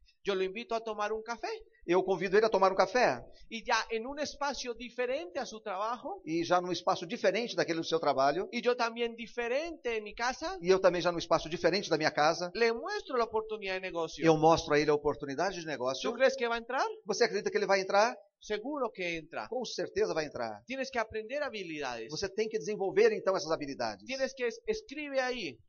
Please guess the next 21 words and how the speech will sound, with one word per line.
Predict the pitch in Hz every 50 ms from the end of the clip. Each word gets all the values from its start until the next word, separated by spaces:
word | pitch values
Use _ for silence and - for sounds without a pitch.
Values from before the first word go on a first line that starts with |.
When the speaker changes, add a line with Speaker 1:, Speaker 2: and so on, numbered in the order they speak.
| _
Speaker 2:
Escreva | - 175 - - - 214 233 254 226 208 175
aí. | 139 127 113 95 90 _ _ _ _ _ _ -
Speaker 1:
Me | 202 214 208
voy | 214 233 254 269 269 277 269
a | 262 -
salir | - 240 208 202 208 233 247 254 -
del | 254 247 240
comité | - 220 214 190 190 190 190 - 220 226 220
de | 226 220
aplausos. | 214 220 220 220 214 214 190 - 151 127 123 - - _ _ -
Speaker 2:
Eu | 160 170 190 190 185
vou | 139 127 180 202 214 208
sair | - - 185 165 151 185 220 226 214
do | 220 214
comitê | 214 208 190 180 165 - 180 190 196
de | - 196
aplausos. | - - 160 170 190 185 156 - - - 185 -
Speaker 1:
Y | 220 226 220
voy | 240 262 262 269 262
a | 262
ingresar | 262 247 226 233 220 226 - 233 247 269 302 339